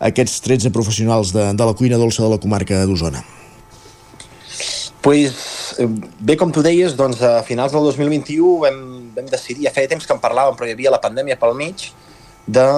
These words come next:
Speaker 2: de reunir-nos. Eh, en aquell moment, doncs, érem sis persones que,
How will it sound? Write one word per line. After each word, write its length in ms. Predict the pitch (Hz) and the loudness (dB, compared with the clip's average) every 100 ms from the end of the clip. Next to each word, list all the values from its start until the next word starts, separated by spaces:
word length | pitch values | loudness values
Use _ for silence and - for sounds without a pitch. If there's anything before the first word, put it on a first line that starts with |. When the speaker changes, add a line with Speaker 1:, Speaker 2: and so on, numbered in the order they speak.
| 143 127 113 | 4 2 2
Speaker 2:
de 120 | 120 | 2
reunir-nos. 680 | 120 120 156 165 147 147 120 | 2 2 0 2 2 2 0
Eh, 460 | 120 110 107 104 98 | 2 4 2 2 -2
en 160 | 107 | -4
aquell 160 | 104 117 | -2 0
moment, 400 | 120 120 123 123 | 2 2 2 0
doncs, 240 | 113 110 107 | 0 0 0
érem 140 | 110 107 | -2 -2
sis 220 | 120 - | -6 -2
persones 600 | 110 104 127 127 120 - | -2 2 2 2 0 -4
que, 140 | - | -2